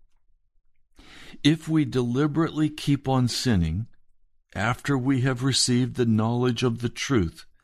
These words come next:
no sacrifice for sin is left, but only a fearful expectation of judgment and of raging fire that will consume the enemies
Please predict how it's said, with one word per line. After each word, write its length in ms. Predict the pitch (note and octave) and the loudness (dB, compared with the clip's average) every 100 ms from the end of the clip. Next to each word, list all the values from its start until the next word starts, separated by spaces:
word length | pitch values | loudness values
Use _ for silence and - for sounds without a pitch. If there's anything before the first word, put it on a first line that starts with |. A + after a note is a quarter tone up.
| _ _ _ - _ - - - | _ _ _ -20 _ -20 -20 -6
no 320 | G#2 A2 C3+ | 0 2 2
sacrifice 960 | C#3 - C#3+ - C3+ - B2+ B2+ - | 0 0 0 0 -4 0 0 2 -2
for 220 | - - B2+ | -4 -2 0
sin 640 | - - C3 A2 A2+ A#2 - | 0 0 2 2 0 -2 -2
is 220 | A#2+ A2+ | -2 0
left, 460 | A2+ A2+ E2+ - - - - - - | 2 2 0 -6 -18 -20 -20 -20 -4
but 160 | A#2 - | -2 0
only 360 | A2+ B2 C3 C3 | 0 2 2 0
a 100 | B2+ | -2
fearful 640 | - C#3+ C#3 B2 C#3+ C3+ | 0 2 2 2 -2 -2
expectation 1080 | B2+ A#2+ - C#3 C3 - C3+ A2+ - A#2 G#2+ | -2 -4 -4 -2 -4 -2 2 2 2 0 0
of 200 | A2+ G2+ | -2 -4
judgment 640 | B2+ C3 B2+ C3 C3 C3+ - - - - _ _ - | 2 2 2 0 -2 -2 -8 -20 -20 -20 _ _ -4
and 160 | A2+ | 0
of 140 | A2 G#2 | 0 2
raging 500 | A2+ B2 A#2 B2+ A#2+ | 2 2 0 -2 -2
fire 560 | - A#2+ A#2 A#2 A#2+ | -2 0 2 2 2
that 240 | G#2 A2+ - | 0 -2 0
will 140 | A2+ | -2
consume 720 | - A2+ G#2 - C#3 C#3 C#3 | 2 2 2 0 2 2 2
the 220 | B2 B2 - | 0 -2 0
enemies 560 | C3 C#3 C3+ C#3 B2 | 2 2 2 0 -2